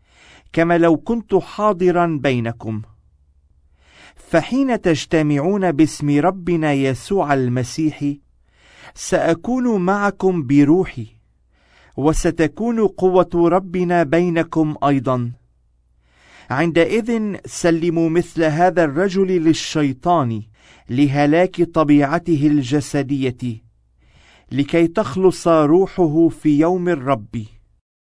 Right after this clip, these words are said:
لا يجوز لكم أن تتباهوا. ألا تعلمون أن مقدارا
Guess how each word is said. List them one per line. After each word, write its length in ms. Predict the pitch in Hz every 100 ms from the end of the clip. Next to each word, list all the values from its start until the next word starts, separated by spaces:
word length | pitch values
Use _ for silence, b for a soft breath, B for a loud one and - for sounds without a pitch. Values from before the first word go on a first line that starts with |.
| _ _ _ _ _ _ b b b b b
لا 260 | 147 165
يجوز 400 | 165 143 247 247
لكم 520 | 226 202 226 214 196 -
أن 280 | 170 165
تتباهوا. 720 | 165 151 143 120 151 139 107 - - - - - _ _ b b b b
ألا 220 | 143 165 208
تعلمون 720 | 202 175 170 160 175 220 196
أن 480 | 190 151 156 151 147
مقدارا 800 | 151 143 127 175 196 190 180